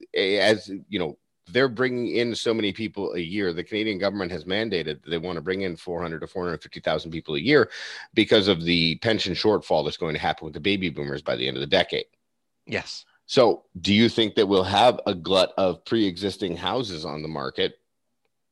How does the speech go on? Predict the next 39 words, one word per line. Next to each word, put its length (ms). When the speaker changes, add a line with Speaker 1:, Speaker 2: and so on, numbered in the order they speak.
Speaker 1:
as 260
this 220
transition 640
is 100
happening? 480
Speaker 2:
Based, 360
well, 140
based 400
on 380
the 60
numbers 360
that 100
are 80
coming 380
in, 140
I'd 140
say 140
no. 280
Speaker 1:
Okay. 280
Speaker 2:
I 40
mean, 220
they're, 160
they're, 200
they're 120
con-, 220
and 240
they're, 160
they're 140
constantly 480
having 300
to 60
build 340
more 540
Speaker 1:
Mm-hmm. 200
Speaker 2:
because 340
yes, 280
they, 340
they 220
are, 340